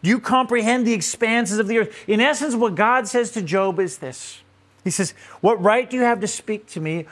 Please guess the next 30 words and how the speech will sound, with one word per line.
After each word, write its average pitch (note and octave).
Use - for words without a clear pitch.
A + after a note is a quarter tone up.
or, E3
or, F#3
or F3
to F#3+
question -
me?" F2+
And D3+
then A#3+
when G3+
you G3+
read A3
on, B3
when G#3+
you G#3
come G#3+
to G3
the F3
book F3+
of D#3+
Jeremiah, F#3
the, D3+
the F3
prophet F#3+
Jeremiah, D3+
one G#3+
day G#3+
the F3+
prophet G#3
is, E3
is, D3